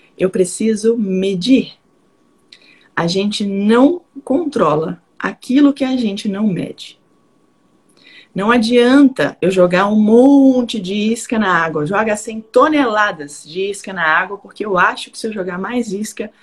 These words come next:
vai vir mais peixe. E aí, na verdade, sabe o que aconteceu?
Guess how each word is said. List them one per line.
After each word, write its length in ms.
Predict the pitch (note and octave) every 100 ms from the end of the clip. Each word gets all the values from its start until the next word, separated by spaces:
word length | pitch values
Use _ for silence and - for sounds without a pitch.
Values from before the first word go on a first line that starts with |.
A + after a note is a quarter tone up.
| _ -
vai 280 | E3+ G3+ A3+
vir 240 | F#3+ A3
mais 240 | G3 A3
peixe. 480 | - - - - - _ _ _ _ _ _ _ _ -
E 100 | G3
aí, 80 | A3
na 120 | B3
verdade, 380 | B3+ G#3+ G#3+ G#3+
sabe 200 | G#3 -
o 20 |
que 60 | F#3
aconteceu? 640 | F3+ F3 E3+ A3 F3 D3+